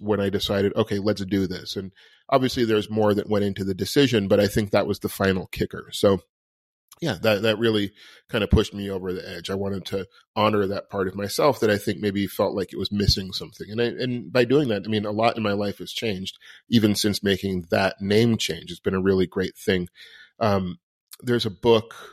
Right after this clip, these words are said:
and, um, I looked at it in college, and this is a socio-, by a sociologist named, uh, Man-, Manuel Castells, and it's, the book's called Power of Identity, and there's a good quote from there. And, uh, I found it here, and it says,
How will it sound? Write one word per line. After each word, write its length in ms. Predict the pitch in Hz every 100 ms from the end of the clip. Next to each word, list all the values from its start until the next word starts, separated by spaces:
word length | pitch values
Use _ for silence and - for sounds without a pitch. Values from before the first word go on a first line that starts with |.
| _ -
and, 440 | 107 104 98 95
um, 460 | 87 98 92 90 82
I 100 | -
looked 360 | 104 92 120 117
at 80 | 107
it 80 | 98
in 100 | 98
college, 600 | - 98 101 95 92 - _ _ -
and 180 | 110 101
this 160 | 107
is 220 | 107 92 92
a 140 | 101
socio-, 540 | - 110 101 107 101
by 120 | - 101
a 80 |
sociologist 800 | 98 135 117 120 110 104 104 98
named, 200 | 110 101 - - - _ _ -
uh, 120 | 101
Man-, 460 | 98 113 113 110 -
Manuel 480 | 113 127 139 139 143
Castells, 720 | - 107 92 - 110 120 123 -
and 280 | 104 101 95
it's, 160 | - - _ _
the 80 | 117
book's 200 | 98 107
called 180 | 104 190
Power 300 | 214 202 101
of 80 |
Identity, 600 | 208 185 98 110 - 139
and 260 | 117 98 95 _ - -
there's 140 | 113
a 20 | 110
good 200 | 131 110
quote 280 | 120 104
from 160 | - 92
there. 220 | 92 90 - _ -
And, 400 | 110 101 98 98
uh, 240 | 95 95 - - _
I 80 | 107
found 300 | 101 104 98
it 100 | 101
here, 220 | 107 101
and 100 | 98
it 100 | 92
says, 280 | - 98 95